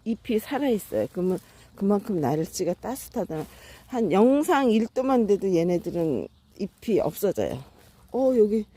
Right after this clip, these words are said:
애호박 하나 있네. 애호박, 아, 딱 좋으네요. 요거 따서, 어, 국 끓여 먹어도, 찌개 끓여 먹어도 좋고, 볶아 먹어도 좋고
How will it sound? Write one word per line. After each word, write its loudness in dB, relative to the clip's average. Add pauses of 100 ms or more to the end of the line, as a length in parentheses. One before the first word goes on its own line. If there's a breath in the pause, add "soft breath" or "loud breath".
(460 loud breath)
애호박 -2
하나 -4
있네. -4 (920 soft breath)
애호박, -2 (460 loud breath)
아, -6 (420 loud breath)
딱 -10
좋으네요. 2 (720 loud breath)
요거 -4 (100)
따서, -4 (760 loud breath)
어, -8 (120)
국 -10
끓여 4
먹어도, 0 (300)
찌개 0
끓여 -2
먹어도 -2
좋고, -8
볶아 -4
먹어도 -2
좋고 -12